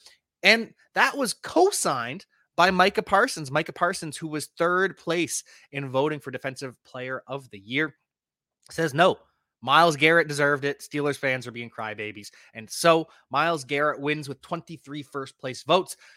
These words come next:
J J, not J J Watt, T J Watt, nineteen votes for first place, seven for Micah Parsons,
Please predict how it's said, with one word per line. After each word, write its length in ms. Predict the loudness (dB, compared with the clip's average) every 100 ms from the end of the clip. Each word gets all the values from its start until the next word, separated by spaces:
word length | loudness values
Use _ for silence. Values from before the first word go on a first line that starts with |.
| -14
J 260 | 0 2 2
J, 280 | 0 -2 -2
not 220 | -6 -8
J 160 | -14 -18
J 160 | -18
Watt, 300 | 2 4 4
T 180 | 2 2
J 240 | 4 2
Watt, 300 | 4 4 2 0 _ _
nineteen 640 | -8 0 0 -2 -6 -6 -2
votes 200 | -2 -2
for 140 | -8
first 320 | -10 -10 -10 -10
place, 200 | -8 -4
seven 360 | 0 0 0
for 140 | -8 -6
Micah 240 | -8 -8
Parsons, 520 | -4 -4 -4 -10 -12